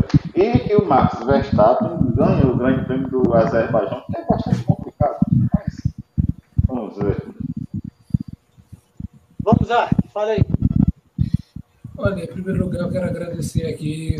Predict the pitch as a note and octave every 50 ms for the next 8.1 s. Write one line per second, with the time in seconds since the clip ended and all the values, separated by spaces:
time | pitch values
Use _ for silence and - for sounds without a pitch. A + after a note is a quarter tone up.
0 | D3 - - - - - - - D3+ - - D3+ - - - - - - - D#3
1 | - - - - - - - - - - - - - D#3 F3 F#3 F#3 F#3 - -
2 | - - - - - - - - - - - - - - - - - - - A3
3 | C4 C4+ C#4 - - - F#3+ - G#3 G3 G3+ G3+ G3 F#3+ F#3 F3+ - F3 F#3 G3
4 | G3 - F#3+ - F3+ F#3 F#3 F#3 G#3 G#3 F#3 F3 F#3+ F#3+ F#3 - G3 F#3+ G#3+ G#3
5 | - G3 G3 G3 - - - - - F#3 F#3+ F3+ E3+ E3 E3 E3 E3+ E3+ E3 D3+
6 | - - - - - - - _ _ - - - - - D#3+ D#3+ D#3 D#3 D#3+ E3+
7 | F#3+ G3+ - E3 E3 - - F#3 F3+ F3 E3 - E3 E3+ F3 F3 - - F#3 F#3
8 | F#3